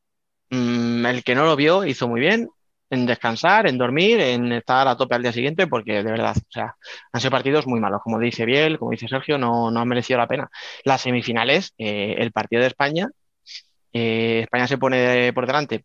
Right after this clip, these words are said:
en dos goles, en dos rebotes, salvo por Raúl Campos, que está muy atento a la jugada y mete los dos chicharrillos.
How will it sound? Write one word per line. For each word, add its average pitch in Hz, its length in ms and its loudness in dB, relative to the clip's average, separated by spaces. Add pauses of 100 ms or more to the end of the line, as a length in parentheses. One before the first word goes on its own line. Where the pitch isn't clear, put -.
en 117 180 -2
dos 123 160 0
goles, 127 360 0
en 113 120 -4
dos 120 140 -2
rebotes, 147 580 -2 (580)
salvo 120 340 -2
por 120 380 2
Raúl 117 220 0
Campos, 120 340 -4
que 110 80 -10
está 123 240 0
muy 117 120 0
atento 120 280 0
a - 20 4
la 113 100 2
jugada 117 460 0
y 101 40 -6
mete 113 180 -2
los 113 160 -2
dos 117 160 -2
chicharrillos. 147 640 -2